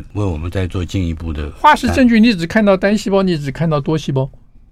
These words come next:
Speaker 1: 嗯。
Speaker 2: 但你不知道中间发生了什么变化。
Speaker 1: 是。
Speaker 2: 啊，中间发生了什么样的变化，让单细胞一旦变成多细胞生物以后，它就回不去了。
Speaker 1: 那么能够刚才提到的，有些可以生活在阳光充沛的，也就是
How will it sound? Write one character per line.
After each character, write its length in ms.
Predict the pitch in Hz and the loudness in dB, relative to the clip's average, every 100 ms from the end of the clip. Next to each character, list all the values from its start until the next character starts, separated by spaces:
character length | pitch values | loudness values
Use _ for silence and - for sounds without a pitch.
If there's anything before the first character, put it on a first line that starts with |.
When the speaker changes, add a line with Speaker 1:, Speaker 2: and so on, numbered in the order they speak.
| _ - | _ -6
Speaker 1:
嗯。 340 | 104 95 92 82 | -2 0 0 2
Speaker 2:
但 160 | 190 | 2
你 80 | 160 | 4
不 100 | 147 | 0
知 120 | 185 | 0
道 140 | 208 180 | 4 4
中 120 | 190 | 4
间 140 | 185 | 0
发 180 | 190 185 | 0 -2
生 140 | 175 180 | -2 -4
了 80 | |
什 140 | 170 123 | -4 -4
么 100 | 131 | -4
变 180 | 175 139 | -2 -4
化。 200 | 135 - - - | -6 -10 -14 -20
Speaker 1:
是。 360 | - - 85 65 - - - | -20 -10 -8 -8 -12 -20 -16
Speaker 2:
啊， 140 | 87 - - _ _ _ - | -16 -16 -20 _ _ _ 4
中 180 | 196 | 6
间 180 | 208 208 | 6 4
发 220 | 208 202 | 4 2
生 160 | 196 220 | 2 2
了 100 | 196 | 2
什 240 | - 117 | 2 0
么 140 | 113 196 | 0 2
样 160 | 240 | 2
的 100 | 180 | 2
变 280 | 147 180 156 | 0 0 -2
化， 200 | 139 143 | 0 0
让 380 | 151 190 175 139 131 - - | 2 2 2 2 -2 -20 -8
单 180 | - 180 | -2 -2
细 160 | - | -2
胞 240 | 160 156 156 | 0 2 2
一 160 | - 165 - | -2 -10 -2
旦 200 | 180 151 | 0 0
变 180 | 165 139 | 0 0
成 160 | 135 | 0
多 160 | 135 156 | 0 -2
细 140 | 143 | 0
胞 100 | 143 | 0
生 180 | 143 151 | 0 0
物 140 | 143 110 | -2 -2
以 80 | |
后， 60 | 117 | -2
它 120 | 131 | -2
就 120 | 127 | -4
回 120 | 117 90 | -4 -6
不 120 | 107 | -8
去 160 | - | -6
了。 120 | 95 78 - - - _ _ - | -6 -8 -20 -20 -20 _ _ -2
Speaker 1:
那 140 | 214 | 2
么 260 | 196 151 127 - - _ - - - | 4 2 0 -8 -20 _ -20 -8 0
能 260 | 123 139 165 | 2 4 4
够 260 | 196 160 | 2 2
刚 220 | 117 170 | 0 2
才 100 | 143 | 2
提 200 | 139 131 | 2 0
到 180 | 127 135 | 2 2
的， 140 | 107 101 | 2 -2
有 160 | 92 | -2
些 360 | 87 123 127 131 | -2 0 2 0
可 140 | - | 0
以 80 | 117 | -2
生 240 | 101 127 113 | 0 0 2
活 140 | 101 | 0
在 280 | 104 104 98 | 2 0 0
阳 280 | 95 95 107 | 0 0 2
光 240 | 113 110 | 0 0
充 240 | - 107 | 0 -2
沛 220 | 104 104 90 | 0 0 0
的， 80 | |
也 160 | 85 92 | -2 -2
就 80 | 113 | 0
是 160 | 104 | -2